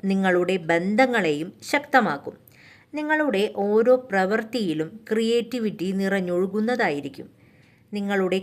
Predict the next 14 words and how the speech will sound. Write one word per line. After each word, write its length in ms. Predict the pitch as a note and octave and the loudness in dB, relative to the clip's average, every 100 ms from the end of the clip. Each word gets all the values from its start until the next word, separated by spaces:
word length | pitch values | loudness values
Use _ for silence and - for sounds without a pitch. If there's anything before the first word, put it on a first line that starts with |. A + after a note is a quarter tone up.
| - | 0
കരിയർ 460 | F3 F3 G3+ G#3+ F3 | 0 2 2 0 2
ലൈഫ് 380 | D3+ E3 - - _ - | 0 -2 -6 -16 _ -4
ഹീലിംഗ്, 560 | G3+ F#3+ F3+ E3 E3 E3 - _ | 0 2 2 0 -4 -10 -18 _
ഇൻസ്പിറേഷൻ 880 | G3+ G3 - - F3 D#3+ D#3 E3 D#3 - - _ | -2 -2 -4 -2 0 0 -2 -6 -8 -12 -20 _
തുടങ്ങിയവയാൽ 840 | B3 B3 A#3+ A3+ F3 D#3+ D3 D#3 F#3 - | 6 6 6 4 2 2 2 0 -4 -2
സമ്പന്നമാവുകയും 1300 | A#3 A3 A3 A3 A3+ F#3+ F3 G3 A3 E3+ D3+ C#3+ G3 - - _ | 0 2 2 0 0 0 0 0 0 2 0 -2 -8 -14 -20 _
ഒപ്പം 420 | E3 - E3+ G3+ A3 - - | 0 0 -2 -4 -6 -16 -6
നിങ്ങളുടെ 540 | G3 G3 F#3+ G3 A#3 G3+ | -2 2 2 2 0 0
ഒപ്പമുള്ളവരെ 880 | G#3 - D#4 D#4 A#3 F#3 F3 F3 F#3+ | -4 0 0 4 6 6 6 4 0
കൂടി 440 | F3+ D3+ D3 C#3+ - _ _ _ _ - | -2 -4 -4 -10 -14 _ _ _ _ -2
കൈപിടിച്ചുയർത്തുവാൻ 1300 | A3+ B3+ C4+ - G3+ F3 - E3+ E3 D#3+ E3 D#3+ F3 | 0 0 -2 -2 -2 -2 -2 0 0 0 -4 -4 -2
നിങ്ങൾക്ക് 400 | E3+ E3 E3 E3 | -4 -4 -4 -4
സാധിക്കുകയും 1120 | D#3+ - F3+ F#3 A3 G#3+ A3 D#3+ D3+ C#3+ F3 A3+ | -8 -4 -2 0 0 -2 -4 -4 -4 -4 -6 -2
ചെയ്യും. 360 | D4+ G3 B2 | 0 0 -4